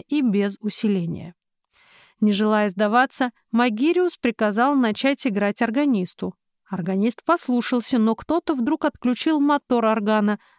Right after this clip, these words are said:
заглушив инструмент и позволив Лессигу продолжить. Фюрер больше не мог этого терпеть. Формально он был старшим религиозным лицом в церкви святого Николая.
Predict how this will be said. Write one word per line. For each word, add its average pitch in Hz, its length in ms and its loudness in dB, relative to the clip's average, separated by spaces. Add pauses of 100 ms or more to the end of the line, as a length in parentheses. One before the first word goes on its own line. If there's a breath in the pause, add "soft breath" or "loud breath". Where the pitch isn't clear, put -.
заглушив 220 580 0
инструмент 196 640 -2 (260)
и 233 100 -2
позволив 220 640 -2
Лессигу 220 540 -2 (120)
продолжить. 170 680 -8 (520)
Фюрер 311 440 2
больше 262 340 0
не 262 120 4
мог 240 220 0
этого 185 240 -4
терпеть. - 640 -10 (260)
Формально 233 680 0
он 226 240 2
был 208 180 0
старшим 233 600 0
религиозным 233 720 2
лицом 214 420 0
в - 140 -10
церкви 196 380 -4
святого 196 420 -2
Николая. 208 580 -2